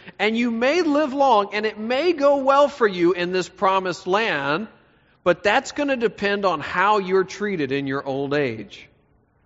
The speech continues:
Well, how is how you're treated in your old age gonna be determined? Well, it'll be how well your kids take care of you.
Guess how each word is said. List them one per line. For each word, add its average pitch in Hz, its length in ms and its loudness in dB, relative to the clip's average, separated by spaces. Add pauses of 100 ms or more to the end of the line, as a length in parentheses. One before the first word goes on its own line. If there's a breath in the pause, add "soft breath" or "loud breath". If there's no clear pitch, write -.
(260)
Well, 180 160 2
how 277 400 2
is 262 140 -4
how 220 180 2
you're 214 180 -2
treated 220 480 -2
in 175 140 -6
your 170 140 -4
old 185 180 0
age 220 240 -2
gonna 165 160 -4
be 165 160 -6
determined? 180 640 -6 (540 soft breath)
Well, 220 100 2
it'll 202 120 4
be 180 180 -2
how 175 160 0
well 180 200 4
your 170 200 0
kids 214 400 0
take 185 240 -2
care 254 280 2
of 160 120 -6
you. 120 180 -6